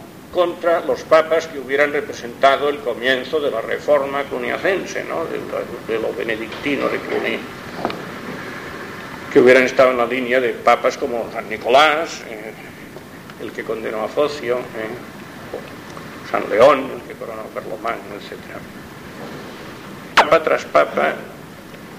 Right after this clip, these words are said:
sufría estas tensiones y seis de ellos murieron asesinados. Es notable decir que a doscientos metros de la Basílica de San Pedro hay una calle de Crescencio,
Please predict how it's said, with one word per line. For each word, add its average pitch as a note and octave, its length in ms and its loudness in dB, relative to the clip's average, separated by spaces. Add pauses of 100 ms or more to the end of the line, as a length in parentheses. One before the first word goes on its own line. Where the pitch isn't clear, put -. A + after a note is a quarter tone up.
(420)
sufría C3+ 420 4
estas C3 280 4
tensiones C#3 600 4 (120)
y A#2+ 120 -4
seis C3+ 560 4
de A#2 200 0
ellos A#2 280 -4 (440)
murieron A2 440 2
asesinados. G#2+ 800 0 (1800)
Es C#3 160 6
notable C#3 600 4
decir C#3+ 340 -4 (160)
que A#2 200 -4 (140)
a C#3 80 8
doscientos A#2+ 680 4
metros C#3 500 0
de A#2+ 120 0
la A2 300 2 (300)
Basílica B2 460 4
de A#2 100 2
San C3 180 0
Pedro D#3 380 6
hay A#2 140 4
una A2+ 180 4
calle A#2+ 300 4
de B2 160 0
Crescencio, A#2 1040 0